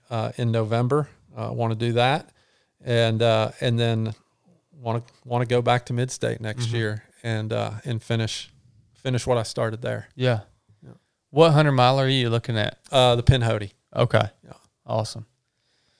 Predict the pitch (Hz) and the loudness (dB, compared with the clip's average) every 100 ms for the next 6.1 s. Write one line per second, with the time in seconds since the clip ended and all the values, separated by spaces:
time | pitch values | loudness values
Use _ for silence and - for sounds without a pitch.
0 | _ _ _ _ _ _ 113 120 131 123 | _ _ _ _ _ _ -2 0 -2 -6
1 | _ _ _ _ _ 127 131 123 113 - | _ _ _ _ _ -20 -8 -4 -4 -6
2 | _ _ _ _ 143 147 123 120 113 - | _ _ _ _ 0 2 4 0 -2 -2
3 | 139 123 123 120 113 - 117 120 131 113 | 0 0 0 0 0 2 2 2 2 2
4 | 110 117 131 117 110 107 147 117 113 110 | 0 2 2 2 2 6 6 6 2 4
5 | 117 120 - - 117 117 147 110 107 117 | 2 2 -6 -10 -4 0 2 2 0 -4
6 | 113 | -6